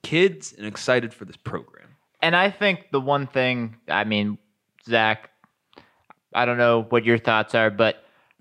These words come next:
Speaker 2: right now, you know, you come to a team that lost, what was it? You know, was going to lose something like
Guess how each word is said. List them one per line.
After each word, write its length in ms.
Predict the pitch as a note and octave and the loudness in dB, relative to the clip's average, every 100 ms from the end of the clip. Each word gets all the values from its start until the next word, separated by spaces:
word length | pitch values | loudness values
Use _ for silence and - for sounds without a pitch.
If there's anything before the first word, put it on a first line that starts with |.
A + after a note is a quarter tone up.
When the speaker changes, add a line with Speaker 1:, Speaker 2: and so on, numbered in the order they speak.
| _ _ _ _ | _ _ _ _
Speaker 2:
right 400 | B2 D3 D#3 A#2+ | 0 2 2 0
now, 680 | C3 C3 C3 A#2+ A2+ A2 - _ _ _ - | 0 2 4 4 2 -2 -12 _ _ _ -6
you 160 | B2 | -2
know, 120 | A2+ G#2+ | 2 2
you 220 | A#2 C3+ | 2 0
come 300 | - C#3+ C#3 | 2 0 0
to 120 | C3 | 0
a 60 | A#2 | 0
team 360 | - B2 A2+ | 0 0 0
that 160 | G#2+ - | -2 -2
lost, 580 | G#2+ G2+ G2+ - - - - _ _ | 2 2 0 -4 -20 -20 -20 _ _
what 280 | - A2 A2 | -8 -4 -2
was 260 | G2 G2 F#2 | -2 -4 -6
it? 120 | - | -10
You 140 | A#2 G#2+ | -6 -4
know, 240 | G2+ G2+ _ A#2+ | -4 -6 _ -8
was 180 | C3+ | -4
going 280 | - C#3 C3+ | 2 2 4
to 60 | B2 | 0
lose 320 | A#2 A#2+ A2+ - - | 0 -2 -6 -16 -20
something 340 | - B2+ B2+ | -16 -12 -6
like 220 | A#2+ G2 | -4 -4